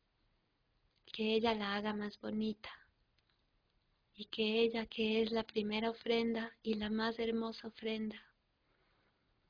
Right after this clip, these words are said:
nos ayude a hacer para ti lo que tú deseas de nosotros. Queremos darte la gloria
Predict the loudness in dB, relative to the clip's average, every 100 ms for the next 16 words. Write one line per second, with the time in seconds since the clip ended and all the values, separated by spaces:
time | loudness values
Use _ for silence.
0 | _ _ _ _ _ _ -2 -2 2 2
1 | 4 6 6 6 4 0 0 -2 -2 -2
2 | -2 -4 -4 -2 -2 -4 -12 _ _ _
3 | _ _ -8 -6 -6 -6 -4 -4 -4 -4
4 | -4 -4 -8 -10 -10 -10 -10 -10 -12 -20
5 | -20 -20 _ _ _ _ _ _ _ _
6 | _ _ -20 _ _ _ -20 -20 -20 _
7 | 2 4 4 2 2 2 2 -2 -2 2
8 | 4 6 4 4 2 0 -8